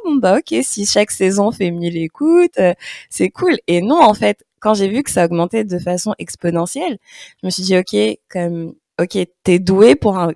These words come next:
un truc, genre, continue là-dedans, bonifie-le, mais qu'on reste là-dedans parce que il y a un intérêt, en fait. Et, euh,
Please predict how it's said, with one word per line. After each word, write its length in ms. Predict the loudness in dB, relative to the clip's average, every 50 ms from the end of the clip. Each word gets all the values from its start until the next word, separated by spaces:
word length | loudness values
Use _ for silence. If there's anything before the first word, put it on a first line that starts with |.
| -6
un 120 | -6 -6 -6
truc, 460 | -6 -8 -6 -2 -2 -2 -2 _ -8 -12
genre, 280 | -8 -6 -6 -6 -6
continue 460 | -4 -4 -4 -4 -4 -6 -6 -4 -2 -2
là-dedans, 560 | 0 -2 -2 -2 0 2 4 6 6 4 4
bonifie-le, 880 | 2 0 0 0 0 0 -2 -2 -4 -4 -4 -2 2 6 6 6 6 4 2 -8 -20 -18 -18 -20 -20 -16 -10
mais 440 | -4 0 2 4 4 6 4 2 0 _
qu'on 180 | -2 -2 -2 -2 -2
reste 320 | -2 2 2 2 2 2
là-dedans 300 | 0 0 0 0 0 -2 -2 -2
parce 220 | -2 -2 -2 -2 -6
que 300 | -6 -4 -2 -2 -2 -2
il 80 | -4 -6
y 120 | -2 2
a 100 | 2 4
un 140 | 4 2 2 0
intérêt, 420 | -2 -2 -2 -2 -2 -2 -2 0
en 140 | 0 0 0
fait. 320 | 0 -2 -4 -4 -2 -4
Et, 180 | -4 -2 0 2
euh, 120 | 2 0